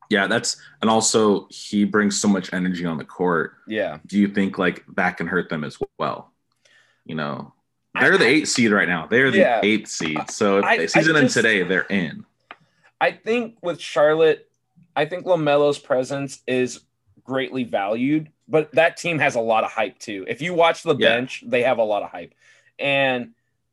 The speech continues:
Speaker 2: they still, like I said, they still have playmakers. They still have Gordon Hayward. Gordon Hayward's doing all right this year. He's doing actually pretty good.
Speaker 1: Yeah, and I think, like, I feel bad for Boston fans, but he's actually, like, fully healthy.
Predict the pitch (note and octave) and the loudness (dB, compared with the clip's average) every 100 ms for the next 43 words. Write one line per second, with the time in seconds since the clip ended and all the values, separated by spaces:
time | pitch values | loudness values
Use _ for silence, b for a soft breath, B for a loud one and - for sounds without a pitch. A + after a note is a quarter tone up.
0 | _ _ - D3+ - E3 C#3 D3+ - E3 | _ _ -6 -4 -2 0 2 2 2 0
1 | B2+ - D3+ A#2 C#3+ C#3+ C#3 D#3 D3+ C3 | 0 0 0 2 -2 0 -2 -6 -10 -8
2 | - D#3+ A#2+ C#3+ C3+ D3 D#3+ D3 A2+ D3+ | -2 -2 0 -2 0 -2 -2 -4 0 2
3 | E3+ D#3+ F#3 F3 B2 D#3 D3+ C#3+ E3 F#3 | 2 0 0 -2 -2 -4 0 0 -2 -4
4 | E3 D3 G2 - E3+ A3 G3 C#3 D3 D3+ | -8 -6 -6 -6 -6 -4 -2 -4 -6 -8
5 | B2+ D3+ C#3 F#3 G#3+ - _ _ _ F2+ | -8 -8 -6 -4 -4 -8 _ _ _ 0
6 | F#2+ F2+ - _ G2 G2+ G2 A2+ G#2 - | 0 0 -6 _ -2 0 0 0 -2 -2
7 | F#2 E2+ - _ - - G2+ F#2 F2 F2+ | 0 0 -4 _ -18 -8 -4 -4 -4 -6
8 | E2 D#2+ - D2 D#2+ D2+ - E2 D2+ E2+ | -6 -6 -8 -12 -10 -10 -8 -10 -8 -8
9 | E2+ D#2 - F2+ E2 D2+ _ _ _ _ | -6 -6 -8 -6 -6 -10 _ _ _ _
10 | _ _ _ _ _ - B2 G#2+ F2+ E2 | _ _ _ _ _ 2 4 4 2 -2
11 | D2+ - - | -8 -10 -20